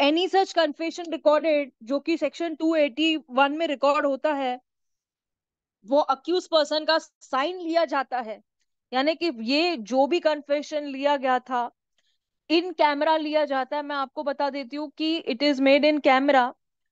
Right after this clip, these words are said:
आप कभी भी कोर्ट में जाओगे ना, तो, अ, जो बाहर बाबू लोग होते हैं, जो सिपाही होते हैं, जो भी,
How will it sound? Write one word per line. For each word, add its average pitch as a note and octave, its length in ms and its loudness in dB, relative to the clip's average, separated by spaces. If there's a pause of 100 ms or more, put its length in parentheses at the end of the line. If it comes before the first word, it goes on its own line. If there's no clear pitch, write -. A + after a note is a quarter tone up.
(440)
आप D4+ 240 4 (240)
कभी C#4 220 0
भी E4 120 0
कोर्ट D4+ 280 0
में D4+ 160 0
जाओगे C#4 400 2
ना, C#4 200 -10 (560)
तो, F4 220 2
अ, - 480 -8
जो B3 260 6
बाहर C4 580 6 (320)
बाबू A#3+ 540 0
लोग D4+ 200 0
होते C#4+ 300 0
हैं, D4 300 -2
जो B3+ 120 -6
सिपाही B3 460 0
होते C#4+ 400 -4
हैं, C#4+ 300 -2
जो A#3 140 0
भी, C#4+ 280 -4